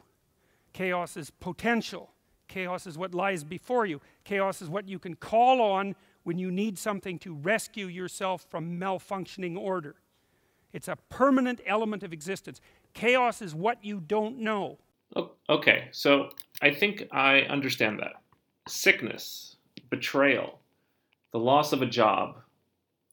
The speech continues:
Speaker 2: the decay of old age, these are inevitabilities. And so when the inevitable happens, when I'm blindsided by reality, I'm going to fall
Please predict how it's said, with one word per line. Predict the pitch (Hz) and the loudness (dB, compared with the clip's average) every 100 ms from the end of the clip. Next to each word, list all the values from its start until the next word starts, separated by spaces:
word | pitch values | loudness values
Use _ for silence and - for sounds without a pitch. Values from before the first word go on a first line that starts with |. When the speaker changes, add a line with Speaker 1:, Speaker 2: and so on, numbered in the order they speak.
| _ - | _ -6
Speaker 2:
the | |
decay | - - - 147 | -6 -6 -2 2
of | 131 117 | 2 0
old | - 131 123 - | 0 0 0 -2
age, | 120 110 - - - - _ _ _ _ _ _ _ _ - | -2 -2 -6 -16 -18 -18 _ _ _ _ _ _ _ _ -6
these | 123 147 151 143 - | 0 2 2 -4 2
are | 123 123 123 123 113 113 - _ _ _ _ | 6 8 8 4 2 -6 -14 _ _ _ _
inevitabilities. | 120 123 127 131 131 120 120 110 117 - - - _ _ _ _ _ _ _ _ _ _ _ _ - | -4 0 2 4 2 4 4 2 -2 -12 -16 -16 _ _ _ _ _ _ _ _ _ _ _ _ -8
And | 131 127 | -6 0
so | 156 147 143 - - _ _ - | 4 4 4 -4 -16 _ _ -14
when | 127 143 151 | -2 0 2
the | 151 | 0
inevitable | 151 147 170 190 190 170 147 | 2 2 2 2 2 2 2
happens, | - 127 123 - - - - - _ _ _ _ | 2 2 2 -4 -12 -20 -20 -20 _ _ _ _
when | 123 123 | -6 -2
I'm | 123 131 123 | 0 0 0
blindsided | 123 127 139 156 147 135 120 117 107 | 0 2 2 -2 -2 4 4 4 -2
by | 110 113 | 0 2
reality, | 110 107 104 98 92 - 90 - _ - | 0 0 -2 -2 -6 -8 -12 -18 _ -8
I'm | 117 113 | -6 -2
going | 120 123 131 | -2 -2 -2
to | 131 123 | -6 -10
fall | - 107 104 104 104 107 | 0 2 4 2 -2 -6